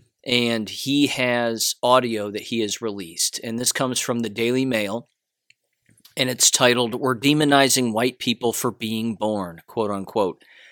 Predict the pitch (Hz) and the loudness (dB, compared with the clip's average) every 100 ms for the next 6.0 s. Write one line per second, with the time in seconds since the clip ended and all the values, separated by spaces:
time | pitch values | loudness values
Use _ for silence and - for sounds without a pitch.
0 | _ - 135 139 - 127 127 123 117 113 | _ -4 0 0 4 6 8 6 0 0
1 | - 117 - 110 - 127 113 110 110 - | 2 2 2 -2 2 2 2 0 0 -2
2 | 110 - 117 110 107 117 113 127 120 117 | -2 -2 -2 -4 -2 -2 -2 -4 -2 -2
3 | 113 - - 110 - - 135 104 98 107 | 0 0 0 0 0 0 -2 -2 -4 -8
4 | _ _ _ _ _ 123 127 117 131 151 | _ _ _ _ _ 0 0 2 2 4
5 | 120 117 120 110 - 156 139 113 98 | 2 0 -2 -4 0 2 2 0 -2